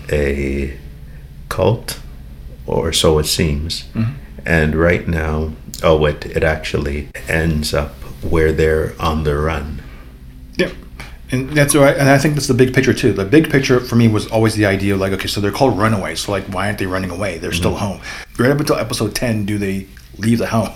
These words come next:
Speaker 2: <laughs> They're running away. That's where I think it really, there's no turning back. You know,
Speaker 1: Right.
Speaker 2: the stakes now are become,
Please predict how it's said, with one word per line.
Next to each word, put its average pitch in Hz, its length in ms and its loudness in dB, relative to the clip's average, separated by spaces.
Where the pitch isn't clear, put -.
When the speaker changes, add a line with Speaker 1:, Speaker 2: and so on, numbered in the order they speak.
Speaker 2:
<laughs> - 200 -14
They're 131 100 4
running 104 200 2
away. 101 240 0
That's 110 220 0
where 110 100 4
I 107 40 2
think 107 160 0
it 101 60 0
really, 104 260 4
there's 110 180 0
no 120 100 2
turning 110 260 0
back. 90 320 -4
You 104 100 0
know, 92 80 -2
Speaker 1:
Right. 71 340 -8
Speaker 2:
the 110 80 2
stakes 139 420 2
now 117 400 4
are 104 40 -6
become, 101 580 -4